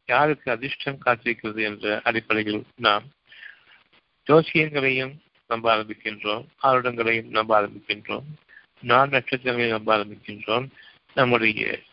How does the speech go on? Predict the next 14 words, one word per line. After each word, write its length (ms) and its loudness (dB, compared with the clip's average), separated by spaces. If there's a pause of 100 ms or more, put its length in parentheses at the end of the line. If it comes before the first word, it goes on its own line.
(100)
நாளைய 520 2
நிலை 300 2
எப்படி 300 0
இருக்கும் 320 -8
என்று 260 -4 (380)
நாம் 220 0
கணிக்கவும் 480 0
ஆரம்பிக்கின்றோம். 720 -4 (1400)
அவ்வளவும் 640 4 (960)
உங்களுடைய 480 -2 (240)
வீணான 520 2
எண்ணங்களை 440 -4
தவிர 300 -4 (240)
வேறில்லை. 500 -2